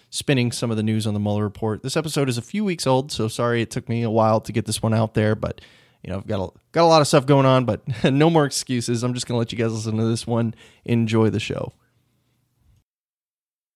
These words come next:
All right, looks like everything's still working. So we're gonna get right into this.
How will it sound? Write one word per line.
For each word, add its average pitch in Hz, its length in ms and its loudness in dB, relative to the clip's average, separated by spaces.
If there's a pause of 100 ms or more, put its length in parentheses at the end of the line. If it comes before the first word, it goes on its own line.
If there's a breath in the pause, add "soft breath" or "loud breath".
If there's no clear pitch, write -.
(420)
All 147 80 -4
right, 170 100 2
looks 165 160 2
like 170 100 -2
everything's 165 300 -4
still 143 160 -2
working. 113 360 -2 (280 soft breath)
So - 140 -4
we're 160 80 0
gonna 175 160 0
get 156 100 0
right 143 160 2
into 120 160 2
this. 110 320 -2